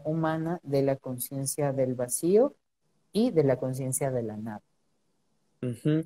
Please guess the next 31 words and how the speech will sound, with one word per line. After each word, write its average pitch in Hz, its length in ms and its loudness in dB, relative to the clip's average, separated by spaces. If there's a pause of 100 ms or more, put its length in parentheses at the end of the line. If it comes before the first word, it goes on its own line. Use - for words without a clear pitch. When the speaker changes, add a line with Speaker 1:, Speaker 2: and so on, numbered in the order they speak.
(320)
Speaker 2:
Mira, 123 300 10
Liseta 123 360 6
acá 135 140 8
dice, 135 260 8
"Muchas 135 240 4
gracias, 135 280 6
voy 120 140 12
a 117 60 10
ver 120 120 10
la 120 100 6
grabación", 117 560 6
pero 120 160 8
nos 117 200 0
aclara 139 480 4
que 117 360 4 (240)
se - 220 4
le 110 100 10
apagó 113 280 6
el 139 80 4
móvil 107 500 2
directamente. 101 720 0
No 120 120 2
es 139 60 2
que 147 220 6 (120)
había 117 220 8
mala 117 180 8
Speaker 1:
Ah. 117 40 6
Speaker 2:
conexión, 117 400 6
el 113 180 4
móvil 143 200 8
hizo, 139 160 10